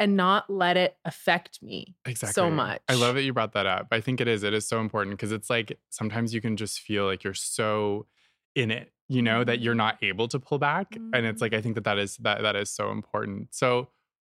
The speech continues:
Speaker 2: why did you get into modeling in the first place? Like, <laughs> now that we just said all of this,
Speaker 1: Well,
Speaker 2: you know,
Speaker 1: it's,
Speaker 2: like
Speaker 1: I mean, it's,
Speaker 2: <laughs>
Speaker 1: it, it is a good segue because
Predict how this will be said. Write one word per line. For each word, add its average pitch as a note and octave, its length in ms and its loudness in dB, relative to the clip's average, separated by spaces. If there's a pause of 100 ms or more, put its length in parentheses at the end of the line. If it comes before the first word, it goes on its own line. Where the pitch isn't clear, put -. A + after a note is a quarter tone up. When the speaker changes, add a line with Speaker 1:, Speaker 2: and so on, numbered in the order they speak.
(160)
Speaker 2:
why G2 260 2
did B2+ 120 0
you B2+ 80 -2
get A#2 140 -2
into A2+ 160 -4
modeling G#2+ 400 -6
in B2 80 -8
the A#2+ 40 -12
first B2+ 240 -8
place? - 320 -10
Like, - 260 0
<laughs> - 20 2
now G#3+ 1120 4
that A#3 100 6
we A3 80 4
just G3+ 160 2
said F#3+ 120 6
all F3 200 8
of D#3+ 80 2
this, D3+ 320 4
Speaker 1:
Well, D4 420 8
Speaker 2:
you E3+ 80 8
know, E3+ 220 6
Speaker 1:
it's, C#4+ 100 6
Speaker 2:
like - 160 4
Speaker 1:
I D4 80 6
mean, D4 240 6
it's, E4 300 4
Speaker 2:
<laughs> - 1040 -6
Speaker 1:
it, B3 360 2
it D#4 220 6
is E4 140 4
a F4+ 40 6
good D4+ 140 4
segue A#3 340 4
because G#3 520 2